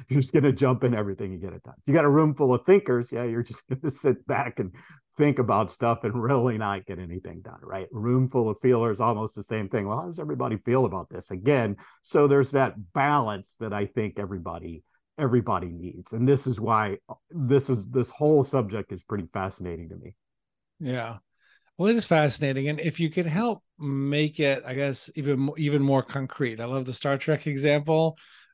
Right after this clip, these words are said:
Speaker 2: Uh, although I'm not the, you know, I'm probably more of a Marvel than a Star Trek, uh,
Speaker 1: <laughs>
Speaker 2: you know, or a Star Wars versus Star Trek kind of guy, but I definitely have, have familiar with, uh, familiar with Star Trek. It's a great example, but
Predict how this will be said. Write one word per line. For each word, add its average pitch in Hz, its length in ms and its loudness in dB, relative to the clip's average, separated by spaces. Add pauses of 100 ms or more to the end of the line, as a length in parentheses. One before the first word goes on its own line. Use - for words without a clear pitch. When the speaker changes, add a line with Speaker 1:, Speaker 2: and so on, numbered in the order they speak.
(160)
Speaker 2:
Uh, 135 40 -8
although 135 380 -2
I'm 131 140 -2
not 135 260 -2
the, 135 220 4
you 151 60 0
know, 135 100 2
I'm 127 60 0
probably 147 180 8
more 143 180 6
of 139 80 4
a 143 80 4
Marvel 147 500 2
than 131 160 0
a 127 80 -2
Star 143 320 0
Trek, 151 460 0
uh, 143 460 0 (160)
Speaker 1:
<laughs> - 160 -18
Speaker 2:
you 156 140 -2
know, 143 120 0
or 123 100 0
a 120 60 -4
Star 143 300 0
Wars 143 500 0
versus 131 400 -10
Star 139 220 -2
Trek 139 360 0
kind 139 160 -2
of 135 100 -2
guy, 139 340 2
but 127 340 -6
I 135 40 -8
definitely 160 380 2
have, 143 120 -2 (160)
have 139 240 -6
familiar 151 460 2
with, 135 380 0
uh, 135 180 -6
familiar 156 400 0
with 156 120 4
Star 139 220 2
Trek. 135 300 -2
It's 127 180 -8
a 135 40 -8
great 170 200 0
example, 139 560 -2
but 127 280 -6